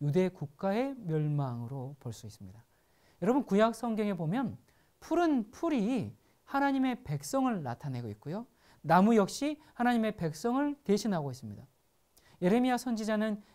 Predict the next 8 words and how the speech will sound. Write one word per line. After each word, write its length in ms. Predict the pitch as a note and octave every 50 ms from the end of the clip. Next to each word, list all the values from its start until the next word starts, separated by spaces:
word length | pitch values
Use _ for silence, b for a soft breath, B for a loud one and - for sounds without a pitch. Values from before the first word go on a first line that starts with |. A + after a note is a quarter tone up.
| B
그 160 | - - E3
유대 220 | D#3+ E3+ F3 G#3 A3
민족을 580 | G3+ G3+ F#3+ F#3 F3 F#3+ F#3+ A3+ B3+ C4+ C4 B B B _ _
감람나무라고 1080 | - - - C#3+ D3 D3 D#3+ F#3 A#3+ D4 D#4+ E4 D#4 D4 C#4+ B3+ A#3+ B3 A3+ G#3+ G#3
일컬었고요. 640 | F3+ D#3 D3 - E3+ D#3 C#3+ D3 - E3 F#3 A#3+ C#4 b b b b b b b b -
바벨론 420 | - F#3+ F3 A#3+ C4+ C#4 D4 C#4+
사람들이 460 | C#4 C4+ B3 A#3+ A#3+ A#3 A3 A3+ A3+
내려와서 640 | G#3+ F#3+ F3+ F#3 F#3+ F#3+ F#3+ F#3+ F#3+ B3+ C4+ C#4